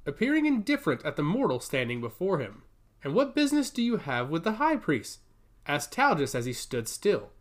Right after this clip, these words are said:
Scare composed his words over a few seconds before speaking, knowing now that he had to be careful. The god of the atmosphere, like the high priest, was quick to anger.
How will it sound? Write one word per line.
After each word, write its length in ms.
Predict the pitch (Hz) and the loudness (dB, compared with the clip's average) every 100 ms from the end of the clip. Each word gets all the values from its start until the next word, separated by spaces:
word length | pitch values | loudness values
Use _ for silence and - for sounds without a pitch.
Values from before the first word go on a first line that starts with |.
| - - - | -20 -20 -20
Scare 340 | - 196 294 | 4 6 6
composed 420 | 359 311 339 320 | 6 4 4 4
his 140 | 311 202 | 2 4
words 280 | 185 175 | 4 6
over 240 | 156 147 147 | 4 4 2
a 80 | 139 | 0
few 200 | 147 135 | -2 -2
seconds 400 | - 175 127 120 | -2 -2 -2 -6
before 300 | 117 123 117 | -8 -6 -8
speaking, 500 | - 160 156 101 113 - - | 0 0 0 -4 -12 -18 -8
knowing 400 | 120 147 277 285 | 0 2 4 2
now 240 | 330 240 | 2 2
that 140 | 151 135 | 2 0
he 120 | 131 | -2
had 240 | 127 117 | -2 -4
to 60 | 113 | -4
be 120 | 117 | -6
careful. 500 | - 175 175 - - - - | -2 -2 -2 -8 -20 -20 -14
The 80 | 120 | -8
god 240 | 117 127 240 | 0 2 2
of 80 | |
the 140 | 302 302 | 2 0
atmosphere, 680 | 311 202 175 151 139 135 - - 113 | 0 -2 -2 2 2 2 -2 -14 -4
like 260 | 120 - | -4 -2
the 80 | 135 | 0
high 220 | 233 269 | 4 2
priest, 440 | - 135 107 - - | 2 -2 -4 -10 -14
was 100 | 113 | -10
quick 240 | - 131 | -6 -4
to 80 | 131 | -2
anger. 400 | 127 175 110 - | 0 0 -2 -10